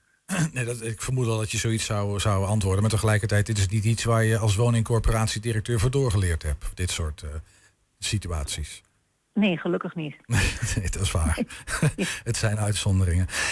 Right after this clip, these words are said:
Speaker 1: Hey,
Speaker 2: Ja,
Speaker 1: en
Speaker 2: het zijn
Speaker 1: wat,
Speaker 2: uitzonderingen.
Speaker 1: wat, wat, wat maakte, want dan ben ik wel benieuwd, wat maakte het nou zo moeilijk om een oplossing te verzinnen? Ik bedoel, we,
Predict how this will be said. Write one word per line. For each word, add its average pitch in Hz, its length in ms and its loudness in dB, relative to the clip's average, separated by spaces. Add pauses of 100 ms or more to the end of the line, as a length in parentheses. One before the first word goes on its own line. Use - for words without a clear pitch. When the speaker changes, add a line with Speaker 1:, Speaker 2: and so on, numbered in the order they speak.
Speaker 1:
Hey, 165 100 4
Speaker 2:
Ja, 170 100 4
Speaker 1:
en - 20 4
Speaker 2:
het 170 80 0
zijn 165 120 0
Speaker 1:
wat, 175 100 2
Speaker 2:
uitzonderingen. - 600 -6
Speaker 1:
wat, 175 180 0
wat, 147 280 -4
wat 208 220 0
maakte, 226 320 0
want 147 120 2
dan 156 100 4
ben 175 80 2
ik 165 100 0
wel 160 100 2
benieuwd, 165 220 2
wat 175 120 0
maakte 202 320 2
het 170 120 0
nou 156 200 4
zo 123 160 4
moeilijk 139 540 2
om 131 100 2
een 127 120 2
oplossing 101 500 0
te - 80 -4
verzinnen? 90 420 4
Ik 165 80 -8
bedoel, 123 140 2
we, 120 120 2